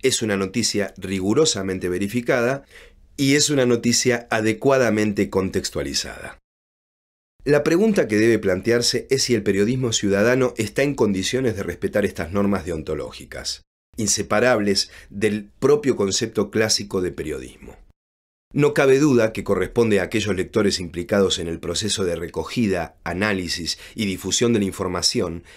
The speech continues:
el ganarse la credibilidad del resto de los lectores. Será la labor continuada del día a día, a partir de las aportaciones realizadas,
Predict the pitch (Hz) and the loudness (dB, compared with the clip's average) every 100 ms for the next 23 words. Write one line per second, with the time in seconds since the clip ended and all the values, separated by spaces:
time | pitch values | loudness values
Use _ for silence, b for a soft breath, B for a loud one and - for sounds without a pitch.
0 | B _ - 127 120 131 135 - 117 101 | B _ -2 0 2 2 2 2 0 0
1 | 104 98 98 98 101 107 107 - 95 85 | 0 0 0 0 2 2 0 -4 -4 -2
2 | 90 - 82 73 69 73 - - - - | -4 -4 -4 -6 -8 -12 -14 -18 -12 -12
3 | - _ _ _ _ _ _ - 117 131 | -12 _ _ _ _ _ _ -2 2 4
4 | 139 123 127 131 117 104 104 117 110 98 | 4 6 4 4 2 0 2 2 4 2
5 | 98 117 104 120 110 90 90 - - 92 | 2 2 2 2 2 -2 -4 -14 -6 -4
6 | 90 - 107 101 90 95 87 82 82 - | -4 -2 0 2 0 -2 -4 -8 -4 -2
7 | 101 90 85 82 82 - 117 85 80 - | -2 -4 -4 -4 0 0 0 -2 -2 -4